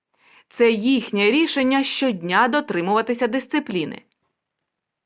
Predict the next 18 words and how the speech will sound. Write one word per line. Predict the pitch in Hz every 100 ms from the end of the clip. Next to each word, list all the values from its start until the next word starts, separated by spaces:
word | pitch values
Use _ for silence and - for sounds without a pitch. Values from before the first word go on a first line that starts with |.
| _
Героїчне | 180 208 233 254 170 - - 120
рішення. | 101 - 76 - - - _ _ _ _ _ _ _ _
Вони | 311 320 339
теж | 339 302 190 - _ _ _
прості | - 302 302 339 294
смертні. | - 156 151 _ - 233 _ _ _ _ _ _ _ _ _ _ _ _ _ _ _ - -
Як | 196 196 -
то | 202
кажуть, | 254 254 208 202 - - -
немає | 285 339 330 262 180
надзвичайних | 185 196 208 240 262 247 202 208
людей, | 226 254 330 330 320 - _ _ _ 415
і | 311
є | 339
лише | 339 320 294
звичайні | 269 285 302 294 233 233 262
люди, | 370 370 320
які | 285 277